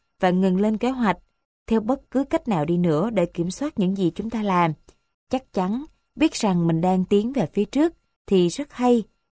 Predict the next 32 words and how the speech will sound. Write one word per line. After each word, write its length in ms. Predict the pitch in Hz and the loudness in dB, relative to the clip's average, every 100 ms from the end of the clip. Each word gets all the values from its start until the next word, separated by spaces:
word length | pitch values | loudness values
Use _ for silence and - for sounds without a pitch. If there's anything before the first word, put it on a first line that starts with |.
| _ - | _ 0
nhưng 220 | 208 190 | 2 2
đừng 260 | 180 165 | 2 0
tập 160 | - 170 - | -2 -6 -2
trung 160 | 202 | -2
vào 140 | 190 156 | -2 -4
bất 160 | 202 | -6
cứ 120 | - 208 | -8 -2
điều 180 | 202 | -2
gì. 320 | 156 180 170 151 _ _ _ _ _ | 2 2 2 0 _ _ _ _ _
Tư 160 | 254 | 2
tưởng 320 | 247 190 165 226 | 4 2 2 0
của 180 | 202 | 0
Lão 240 | 190 165 151 | -2 -2 -4
Tử 320 | - 165 151 | -2 0 0
nhấn 380 | 202 214 226 285 | 0 -2 -2 0
mạnh 240 | 180 143 - | 0 -2 -6
sự 200 | - 165 | -4 -2
cần 280 | - 165 147 | 0 -2 -4
thiết 320 | - 311 330 | -2 -2 -2
phải 120 | 170 | -4
tìm 320 | 175 226 196 165 | -2 2 2 2
thấy 320 | 175 214 311 | -2 -4 -4
sự 180 | - 170 | -4 -4
thỏa 240 | 165 143 | -4 -10
mãn, 400 | 160 170 135 190 277 _ _ _ _ _ _ | -8 -4 -4 -4 -8 _ _ _ _ _ _
chứ 80 | - | -2
không 220 | 277 240 | 2 2
phải 340 | 202 180 151 208 | 2 0 0 -2
thăng 300 | - 226 214 | 0 2 4
hoa 300 | 214 220 214 | 4 4 4
hạnh 260 | 190 151 | 4 2
phúc 240 | 165 294 | 2 2